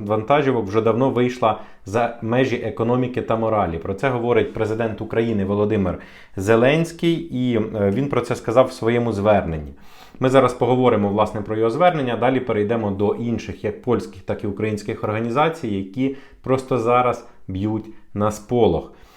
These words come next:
Потрібно знайти нарешті рішення, е, і щодо ситуації, зокрема, на польському кордоні, яка вже давно вийшла за межі економіки і моралі. Просто неможливо пояснити,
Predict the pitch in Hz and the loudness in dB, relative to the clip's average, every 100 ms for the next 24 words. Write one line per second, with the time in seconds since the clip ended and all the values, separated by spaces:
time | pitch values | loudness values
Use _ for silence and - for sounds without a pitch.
0 | - - - 127 190 156 139 143 107 120 | -20 -10 -4 0 2 4 4 2 0 0
1 | 131 156 143 120 123 120 120 120 151 - | 2 2 2 4 4 2 -2 -2 -2 -2
2 | 104 95 98 - 98 95 110 101 131 120 | 0 0 -2 0 2 2 -2 -2 -2 -2
3 | - 113 123 123 - 107 95 104 117 117 | -4 -2 2 2 0 -2 -2 -2 0 4
4 | 101 92 101 104 123 117 - 113 110 120 | 2 2 -2 -2 0 -2 -2 -4 -2 -2
5 | 120 160 156 143 - 113 127 110 113 117 | 2 2 2 -2 -4 -2 0 0 0 0
6 | 120 113 117 117 107 101 98 107 117 110 | 2 2 0 0 0 0 -2 0 0 0
7 | 110 104 113 117 107 - 107 107 110 107 | 0 0 0 0 -2 -4 -4 0 2 2
8 | 101 98 - - 147 160 143 131 131 123 | 0 -4 -12 -6 0 0 2 4 4 4
9 | 127 123 107 110 107 104 147 143 120 | 4 4 4 4 4 4 -2 0 -2